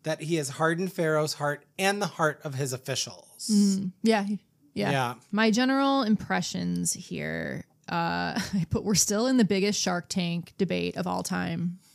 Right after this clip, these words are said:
Speaker 2: Like, deal or no deal, somebody please just make a decision." There's a lot of negotiating happening. Uh, the darkness plague sounds awful and like something I would never wanna be a part of. Uh, my seasonal depression would not last a day in that situation. And,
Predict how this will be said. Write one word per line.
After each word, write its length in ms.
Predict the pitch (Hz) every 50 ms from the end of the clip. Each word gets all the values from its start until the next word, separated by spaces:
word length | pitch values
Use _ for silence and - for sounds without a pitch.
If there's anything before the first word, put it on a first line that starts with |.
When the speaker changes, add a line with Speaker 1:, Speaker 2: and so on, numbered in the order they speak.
| _ _
Speaker 2:
Like, 260 | 190 175 175 175 170 - _ -
deal 240 | 180 - 190 202 208
or 80 | 202 202
no 160 | 196 180 180
deal, 460 | 180 170 175 175 180 180 180 180 185 -
somebody 380 | - - 185 180 175 175 180
please 420 | 175 - 185 190 175 160 - - - _ _ _
just 200 | - 175 - -
make 180 | 185 180 -
a 40 | 175
decision." 540 | 165 175 - - - - 185 165 - 180 170 _ _ _
There's 180 | - 185 180 -
a 60 | 175
lot 240 | 175 180 175 165 170
of 100 | 160 190
negotiating 600 | 180 - - 127 - - - - 147 - - 175
happening. 480 | 185 - - - 208 190 98 127 185 _ _ _ - - - - _ _ _ _ _
Uh, 300 | 180 190 185 180 175 147
the 80 | 156 202
darkness 380 | 185 208 196 208 - 254 -
plague 340 | - - 254 247 247 240 233
sounds 260 | - 240 226 220 202 - -
awful 420 | 208 185 180 - - 180 185 190
and 120 | 170 190
like 120 | 190 190 160
something 240 | - 208 185 196 190
I 60 | 180
would 140 | 180 180 180
never 180 | 175 175 185
wanna 180 | 196 202 214 233
be 100 | 226 269
a 40 | 285
part 220 | - 208 175 165
of. 240 | 170 165 180 226 - - _ - -
Uh, 160 | 185 180 175
my 140 | 175 185 180
seasonal 320 | 175 - 196 170 202 240
depression 460 | 220 269 - - 208 214 - 254 220
would 180 | 196 220 196 165
not 500 | 170 170 175 185 185 190 202 208 - - _ _ _
last 600 | - 190 175 175 220 214 170 - - - - - - - - - _ _ _ _ _ _ _ _ _
a 60 | - 214
day 420 | 180 220 202 170 - - - - _ _
in 100 | - 202
that 200 | 175 175 160 170
situation. 600 | - 214 202 - 190 185 - - - - 82 - - -
And, 520 | - 226 226 226 220 220 220 220 208 185